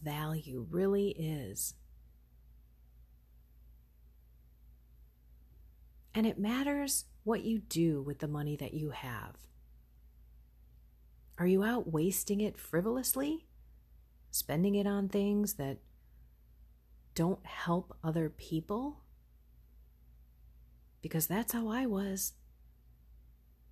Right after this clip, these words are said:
I never donated. I didn't even think about helping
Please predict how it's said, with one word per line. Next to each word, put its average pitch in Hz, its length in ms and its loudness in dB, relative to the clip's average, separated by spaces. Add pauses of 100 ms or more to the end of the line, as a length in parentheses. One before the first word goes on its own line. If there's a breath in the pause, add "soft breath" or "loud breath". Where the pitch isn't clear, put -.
(260)
I 240 160 0
never 247 720 0 (240)
donated. 208 760 0 (1800)
I 214 80 0
didn't 269 340 0
even 220 380 0 (100)
think - 460 -4 (480)
about 175 460 0
helping 247 600 -2